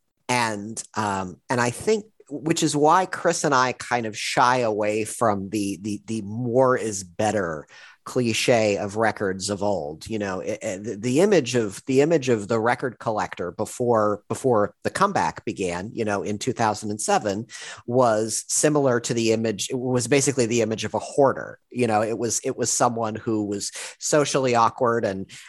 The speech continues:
um, and, uh, and, and probably badly bathed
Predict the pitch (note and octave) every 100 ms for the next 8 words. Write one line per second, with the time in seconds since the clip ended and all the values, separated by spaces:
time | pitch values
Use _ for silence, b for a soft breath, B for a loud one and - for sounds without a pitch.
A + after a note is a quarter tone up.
0 | _ - G#2+ G2+ G2 F#2+ - A2+ G2 F#2
1 | G2 - A#2 G2+ G2 F#2 A2 G2+ F#2 A2
2 | G2 D#3 C3+ A#2 A2 G#2+ A2+ B2+ A#2+ G2
3 | G#2 G#2 G#2+ C#3 -